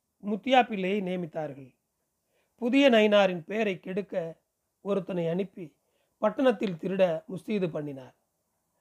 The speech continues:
அவன் வெகு நாளாய் ஊரில் திருடிக் கொண்டு திரிஞ்சான். இப்படி திருடிக் கொண்டிருந்த போது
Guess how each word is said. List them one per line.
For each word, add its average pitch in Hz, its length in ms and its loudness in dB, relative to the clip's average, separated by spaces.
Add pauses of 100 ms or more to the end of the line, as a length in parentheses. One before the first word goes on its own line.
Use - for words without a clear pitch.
(480)
அவன் 240 240 6
வெகு 214 240 4
நாளாய் 254 360 4
ஊரில் 220 320 -4
திருடிக் 208 300 -8
கொண்டு 202 200 -4
திரிஞ்சான். 160 520 -10 (260)
இப்படி 190 260 -6
திருடிக் 220 360 -6
கொண்டிருந்த 165 360 -6
போது 170 280 -6